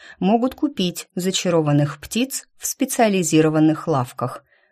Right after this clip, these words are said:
Однако у крылатой почты, кроме дороговизны,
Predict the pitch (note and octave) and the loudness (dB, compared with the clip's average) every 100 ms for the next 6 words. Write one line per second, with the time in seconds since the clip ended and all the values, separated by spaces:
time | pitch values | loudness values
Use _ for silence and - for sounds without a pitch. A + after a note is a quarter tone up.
0 | _ - E3 D#3 D3+ D3+ D#3+ D3+ E3 D#3 | _ 0 2 4 2 4 2 2 0 0
1 | C#3+ D3 D3 B3+ C#4 - - D3+ - - | 0 -2 -2 -2 -2 -2 -4 -4 -6 -12
2 | - F#3+ D#3+ D#3 D#3 D3 D3+ D3 C#3+ C#3+ | -2 2 4 4 4 0 2 0 0 0
3 | D#3+ G3+ | 0 -2